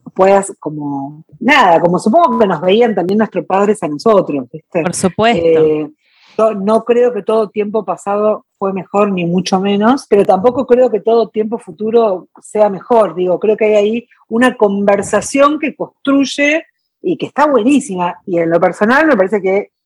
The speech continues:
Speaker 1: eso es mucho más rico, eh, con los adolescentes que con los nenes.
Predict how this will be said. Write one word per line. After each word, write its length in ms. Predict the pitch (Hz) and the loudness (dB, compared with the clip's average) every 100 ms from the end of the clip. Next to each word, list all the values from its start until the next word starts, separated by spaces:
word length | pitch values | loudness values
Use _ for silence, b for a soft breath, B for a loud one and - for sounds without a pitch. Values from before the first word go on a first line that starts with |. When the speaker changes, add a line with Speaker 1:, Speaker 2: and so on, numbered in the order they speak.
| - | -4
Speaker 1:
eso 200 | 208 233 | 0 0
es 120 | 185 | -2
mucho 400 | 202 226 - 254 | -2 -2 -2 -4
más 300 | 220 220 220 _ | -2 -4 -6 _
rico, 580 | 180 202 170 180 156 - _ 202 | -2 0 0 -2 -4 -8 _ -2
eh, 120 | 180 | 0
con 140 | 185 | 2
los 120 | 175 185 | 2 2
adolescentes 540 | 175 165 196 247 254 | 2 2 2 2 2
que 80 | 220 | 0
con 120 | 170 | -2
los 80 | 156 | 0
nenes. 400 | 214 170 131 _ | -2 -2 -6 _